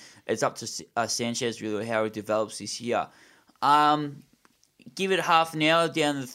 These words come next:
track, and a player that was one, at one time Stokes' m-,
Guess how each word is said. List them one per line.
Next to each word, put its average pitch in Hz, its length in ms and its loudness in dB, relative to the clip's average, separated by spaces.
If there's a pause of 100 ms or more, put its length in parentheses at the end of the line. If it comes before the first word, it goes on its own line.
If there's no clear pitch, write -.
track, 185 300 0 (120)
and 139 460 -4 (800)
a - 80 -2
player 196 320 4
that 214 180 4
was 135 160 -4
one, 139 300 2
at 143 160 2
one 139 240 -2
time 131 480 0
Stokes' 131 460 0
m-, 123 240 -6